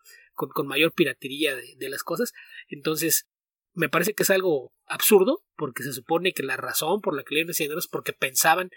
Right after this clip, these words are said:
que podía ser una de esas producciones capaces de atraer nuevos suscriptores al servicio.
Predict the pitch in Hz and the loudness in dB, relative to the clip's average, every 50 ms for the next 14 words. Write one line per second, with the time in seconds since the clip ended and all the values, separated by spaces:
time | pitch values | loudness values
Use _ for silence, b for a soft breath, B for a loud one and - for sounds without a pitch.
0 | B B B B B B B - 147 - - 139 135 151 156 147 - 160 156 156 | B B B B B B B -8 -8 -6 -6 -6 -4 -2 -2 0 0 0 0 0
1 | 160 165 165 151 143 147 160 165 - - - 165 160 175 - - - 233 196 180 | 0 0 0 0 0 0 -2 -6 -8 -6 -6 -4 -4 -2 -2 2 4 4 4 4
2 | 190 196 - - _ _ _ - 143 - - - 208 - - 175 160 135 139 127 | 2 -4 -6 -8 _ _ _ -4 -4 -4 2 2 2 2 2 -2 -2 -4 -4 -4
3 | - - 147 127 127 131 135 143 143 143 139 135 139 139 135 127 131 123 - - | -2 -2 0 0 2 2 0 0 0 -4 -8 -8 -6 -8 -8 -10 -14 -12 -12 -12
4 | 123 - - 143 135 - - 143 135 190 220 277 311 - - 143 | -12 -6 -6 -2 -2 -2 -2 -2 -4 -2 -2 0 0 0 -2 -4